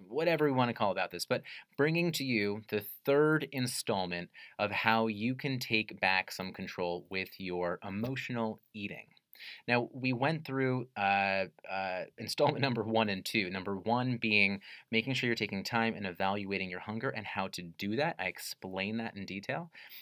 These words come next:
Uh, installment number two, we talked about making sure you understand the difference between biological and psychological hunger, how to break that down, organize it to understand your better, uh, your body better,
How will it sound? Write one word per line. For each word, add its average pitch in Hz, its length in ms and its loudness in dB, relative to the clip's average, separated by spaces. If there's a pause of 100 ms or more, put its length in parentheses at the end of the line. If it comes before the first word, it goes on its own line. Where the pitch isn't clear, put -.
(440)
Uh, 110 340 4
installment 131 380 2
number 117 180 2
two, 147 320 2
we 143 100 0
talked 107 360 2
about 101 420 2
making 113 240 -4
sure 113 160 -2
you 107 140 -4
understand 113 760 -2
the 107 60 -2
difference 107 320 -4
between 98 400 -4
biological 98 720 -2
and 92 120 -8
psychological 95 640 -2
hunger, 113 240 -4
how 104 140 -2
to 98 80 -4
break 101 340 -6
that 98 240 -2
down, 98 380 -4 (340)
organize 127 580 2
it 95 120 -4
to - 120 -4
understand 101 580 -2
your 104 260 -4
better, 95 420 0 (160)
uh, 92 160 0
your 107 220 -4
body 131 400 6
better, 92 360 0